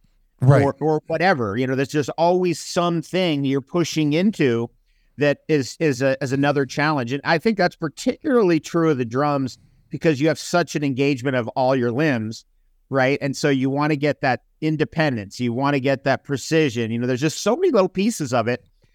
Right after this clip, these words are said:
Speaker 2: And I'm just constantly inspired, but I'm also constantly humbled. And I think that's a very good place to start, is just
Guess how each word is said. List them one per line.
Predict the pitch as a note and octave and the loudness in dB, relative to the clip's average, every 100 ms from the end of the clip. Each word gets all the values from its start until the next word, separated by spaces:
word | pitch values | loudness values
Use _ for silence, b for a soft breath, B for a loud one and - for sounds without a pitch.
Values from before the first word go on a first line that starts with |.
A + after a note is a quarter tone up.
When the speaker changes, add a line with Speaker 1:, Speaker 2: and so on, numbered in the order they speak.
| _ _ | _ _
Speaker 2:
And | F3 E3+ | -2 -2
I'm | D3+ F#3+ | 0 0
just | A3+ | 0
constantly | - G#3+ B3 - A3 G#3 | 0 0 0 0 2 2
inspired, | D#3+ - A#3 E3+ | 0 -2 0 2
but | D#3+ | 0
I'm | E3 | 0
also | C4+ - | -2 -2
constantly | - D#3+ E3+ D#3+ D#3 | -4 -4 -4 -4 -2
humbled. | C#3 F#3 D#3+ C#3 | -2 0 0 0
And | |
I | D3 | 0
think | G#3+ | 0
that's | C#4 F3+ | -2 -2
a | |
very | D3+ E3 | 0 0
good | D3+ D3+ | 0 0
place | D#3+ C#3+ | 0 -2
to | C3 | -4
start, | - D#3 | 0 0
is | D3 | 0
just | B2+ | -4